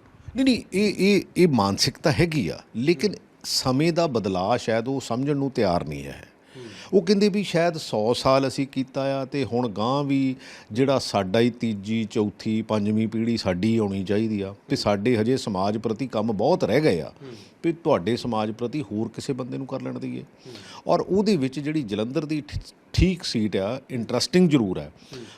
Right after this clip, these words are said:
Speaker 1: ਪਰ ਉਹ ਮੈਨੂੰ ਲੱਗਦਾ ਇਸ ਵਾਰੀ ਵਨ ਸਾਈਡਡ ਹੋ ਜਾਣੀ ਆ।
Speaker 2: ਪਰ ਚੰਨੀ ਸਾਹਿਬ ਲਈ ਕਹਿੰਦੇ ਸ਼ੁਰੂ, ਸ਼ੁਰੂ 'ਚ ਜਦੋਂ ਅਨਾਉਂਸਮੈਂਟ ਹੋਈ, ਉਦੋਂ ਬੜੀ ਇੱਕ ਲਹਿਰ ਜੀ, ਹਵਾ ਜੀ ਬਣੀ, ਪਰ ਜਦੋਂ ਤੁਹਾਡੇ ਕਾਂਗਰਸ ਦੀਆਂ ਉੱਥੋਂ ਵਿਕਟਾਂ ਲਗਾਤਾਰ ਡਿੱਗੀਆਂ,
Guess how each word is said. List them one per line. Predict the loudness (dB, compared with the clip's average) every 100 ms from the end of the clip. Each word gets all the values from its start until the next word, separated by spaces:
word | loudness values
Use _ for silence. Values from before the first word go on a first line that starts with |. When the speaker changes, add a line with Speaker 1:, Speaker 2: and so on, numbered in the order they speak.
| -6
Speaker 1:
ਪਰ | -2
ਉਹ | 0
ਮੈਨੂੰ | 0 0 2 4
ਲੱਗਦਾ | 2 2 0 0 0
ਇਸ | -2
ਵਾਰੀ | -4 -4
ਵਨ | -4 -4 -4
ਸਾਈਡਡ | -4 -4 -4 -8
ਹੋ | -12
ਜਾਣੀ | -14 -16
ਆ। | -16 -16 -14
Speaker 2:
ਪਰ | -14 -14 -10
ਚੰਨੀ | -6 -4
ਸਾਹਿਬ | 2 6 6
ਲਈ | 6 4
ਕਹਿੰਦੇ | 4 6 6
ਸ਼ੁਰੂ, | 6 6
ਸ਼ੁਰੂ | 6 8 6
'ਚ | 8
ਜਦੋਂ | 8 8
ਅਨਾਉਂਸਮੈਂਟ | 8 6 4 4 4 6
ਹੋਈ, | 6 8 8
ਉਦੋਂ | 8 8
ਬੜੀ | 6 6 4
ਇੱਕ | 6
ਲਹਿਰ | 6 8 6
ਜੀ, | 6 6
ਹਵਾ | 6 6
ਜੀ | 6 4
ਬਣੀ, | 4 2
ਪਰ | 0 0
ਜਦੋਂ | 2 4 4
ਤੁਹਾਡੇ | 4 4 4
ਕਾਂਗਰਸ | 4 4 4 4
ਦੀਆਂ | 4 4
ਉੱਥੋਂ | 4 2
ਵਿਕਟਾਂ | 2 4 4
ਲਗਾਤਾਰ | 6 6 4 2
ਡਿੱਗੀਆਂ, | 2 2 4 2